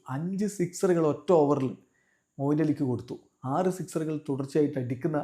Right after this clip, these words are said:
ഒരു സ്ഥിതിയുണ്ടായി. അങ്ങനെയൊക്കെ ശ്രമിച്ചിട്ടും ടീം വിജയിക്കുന്നില്ല. ആരെ കുറ്റപ്പെടുത്തണം? ഒന്നും പറയാനില്ല. ഒറ്റ റൺസിനല്ലേ വീണ് പോയത്. ദ്യൂബയെ പറയുന്നവരുണ്ട്, അദ്ദേഹത്തിൻ്റെ ഇന്നിങ്സിൻ്റെ തുടക്കത്തിൽ പതുക്കെയായി പോയി, പിന്നെ അവസാനം അടിച്ചു എന്നുള്ളത് ശരിയാണ്. അപ്പോൾ ആ പതുക്കെ ആയത്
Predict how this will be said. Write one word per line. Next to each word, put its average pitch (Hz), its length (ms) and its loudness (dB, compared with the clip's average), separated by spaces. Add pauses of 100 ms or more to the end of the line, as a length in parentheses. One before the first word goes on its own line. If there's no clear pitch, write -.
(120)
ഒരു 135 160 -4 (120)
സ്ഥിതിയുണ്ടായി. 131 640 -6 (600)
അങ്ങനെയൊക്കെ 233 420 2
ശ്രമിച്ചിട്ടും 185 540 2
ടീം 151 200 0
വിജയിക്കുന്നില്ല. 135 600 0 (360)
ആരെ 160 260 2
കുറ്റപ്പെടുത്തണം? 151 720 -2
ഒന്നും 156 300 -2
പറയാനില്ല. 131 340 -2
ഒറ്റ 123 140 -12
റൺസിനല്ലേ 135 440 -4
വീണ് 123 220 -4
പോയത്. 120 300 -4
ദ്യൂബയെ 196 440 10
പറയുന്നവരുണ്ട്, 156 600 0 (760)
അദ്ദേഹത്തിൻ്റെ 180 480 10
ഇന്നിങ്സിൻ്റെ 160 420 -2
തുടക്കത്തിൽ 147 420 0
പതുക്കെയായി 139 500 2
പോയി, 135 240 0
പിന്നെ 135 340 -4 (220)
അവസാനം 165 420 2
അടിച്ചു 151 220 -2
എന്നുള്ളത് 139 260 -2
ശരിയാണ്. 135 340 0
അപ്പോൾ 127 180 0
ആ 151 100 2
പതുക്കെ 151 400 2
ആയത് 165 320 4